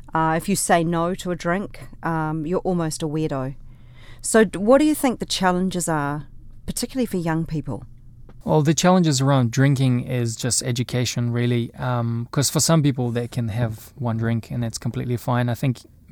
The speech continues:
Speaker 2: being open and upfront about that, what you're doing with people,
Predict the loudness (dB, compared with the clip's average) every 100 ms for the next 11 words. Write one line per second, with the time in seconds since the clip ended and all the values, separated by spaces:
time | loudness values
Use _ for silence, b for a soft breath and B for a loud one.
0 | 0 2 4 4 0 -4 -2 0 2 2
1 | 0 0 -2 -2 0 0 0 -2 -2 -2
2 | -4 -4 -6 _ -6 -4 -2 0 2 2
3 | 2 -2 -2 -2 2 0